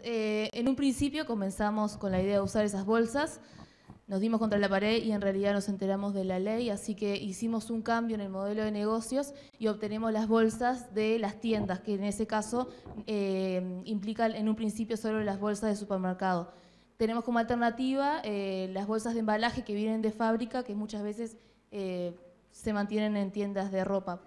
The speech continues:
Por eso cambiamos tiendas de super-, eh, bolsas de supermercado para, este, otro tipo de desechos, que en un principio los tomaríamos de, eh, los, hay clasificadores, hay cooperativas que los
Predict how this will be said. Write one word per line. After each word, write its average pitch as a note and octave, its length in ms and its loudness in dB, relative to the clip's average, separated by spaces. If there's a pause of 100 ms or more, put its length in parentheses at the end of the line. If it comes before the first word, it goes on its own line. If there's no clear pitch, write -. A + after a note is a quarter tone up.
Por A3+ 100 2
eso A#3 160 0
cambiamos G3+ 680 -2
tiendas A#3 260 -2
de A3+ 100 0
super-, A3 340 -6
eh, F#3+ 380 -2
bolsas A#3+ 260 -2
de A#3+ 60 2
supermercado A3 760 -4 (460)
para, G#3+ 400 0
este, G3 320 -12
otro G#3+ 260 -2
tipo G#3 300 -4
de F#3 300 0
desechos, F3+ 500 -4 (300)
que A#3 160 0
en A#3 160 0
un B3 100 2
principio B3+ 560 2
los G#3+ 380 0
tomaríamos G3+ 640 -4
de, G3+ 340 -4 (360)
eh, F#3 280 -4
los, F#3+ 320 -2
hay A3+ 120 -2
clasificadores, G#3 720 0
hay G#3 100 0
cooperativas G3+ 800 -2 (300)
que G#3 100 -2
los G3+ 480 -2